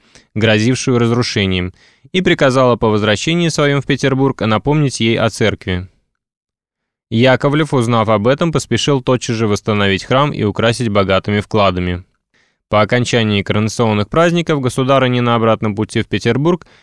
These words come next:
проезжая это селение, была встречена крестным ходом с колокольным звоном. Императрица была удивлена таким быстрым и превосходным возобновлением церкви и пожелала знать виновника.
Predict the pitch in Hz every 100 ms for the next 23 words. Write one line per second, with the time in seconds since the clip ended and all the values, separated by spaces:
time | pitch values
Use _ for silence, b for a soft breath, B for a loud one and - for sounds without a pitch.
0 | b - 135 139 147 143 135 135 143 139
1 | 131 127 120 143 165 - 151 - 147 135
2 | 120 117 117 104 - 160 160 - 110 104
3 | - 113 117 110 107 101 92 95 _ b
4 | b b b b 104 107 104 110 110 -
5 | 98 104 104 92 98 101 104 98 98 -
6 | 101 107 135 - 123 107 95 107 107 -
7 | 127 117 110 104 104 104 104 104 101 -
8 | 147 143 139 123 104 95 104 110 107 104
9 | 101 107 107 107 95 90 95 90